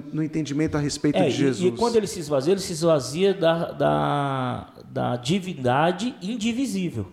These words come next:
Speaker 2: Não é
Speaker 1: Sim,
Speaker 2: isso?
Speaker 1: sim. É isso aí.
Speaker 2: A, a divindade indivisível, ou seja,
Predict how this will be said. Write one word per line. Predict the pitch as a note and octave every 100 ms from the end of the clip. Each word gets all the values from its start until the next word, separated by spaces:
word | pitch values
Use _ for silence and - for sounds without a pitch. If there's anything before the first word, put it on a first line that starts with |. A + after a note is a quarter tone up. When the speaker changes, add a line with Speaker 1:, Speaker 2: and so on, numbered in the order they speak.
| - _ _ _ _ _ _ _ _ _ _ _
Speaker 2:
Não | B2
é | A#2
Speaker 1:
Sim, | F3
Speaker 2:
isso? | D#3 B2+
Speaker 1:
sim. | - C#3+ B2 A#2+ - - _
É | A#2+
isso | A#2 F3+
aí. | F3 B2
Speaker 2:
A, | B2+ A#2+ B2+
a |
divindade | B2+ D#3+ A3 A3 E3+ D3 C3+ G#3+
indivisível, | G#3 F3 D#3 B2+ D#3+
ou | F#3
seja, | - C#3 A#2+ A2